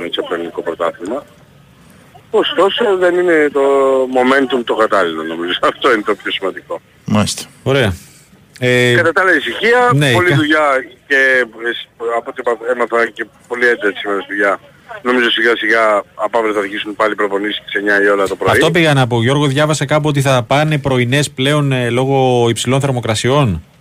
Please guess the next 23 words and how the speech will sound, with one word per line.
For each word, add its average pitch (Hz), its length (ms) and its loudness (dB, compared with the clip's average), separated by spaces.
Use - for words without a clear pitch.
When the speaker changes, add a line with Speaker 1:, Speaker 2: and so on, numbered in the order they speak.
Speaker 1:
Ναι, 123 160 -2
μωρέ, 98 180 0
ούτως 135 220 -2
ή 139 40 2
άλλως 135 180 0
και - 140 -2
πριν 139 200 0
έτσι 151 200 0
ήταν, 87 200 -2
να 80 80 -10
σου 113 40 0
Speaker 3:
Ναι. 113 140 4
Speaker 1:
πω - 0 -
την 87 100 2
αλήθεια. - 280 -10
Speaker 2:
Το - 80 -2
Speaker 1:
Τώρα 110 120 4
Speaker 2:
Σάββατο 139 260 2
Speaker 1:
η-, - 40 0
Speaker 2:
φεύγει 123 520 0
Speaker 1:
μπράβο. 98 340 -4
Speaker 2:
η 92 60 -6
αποστολή. 98 560 -2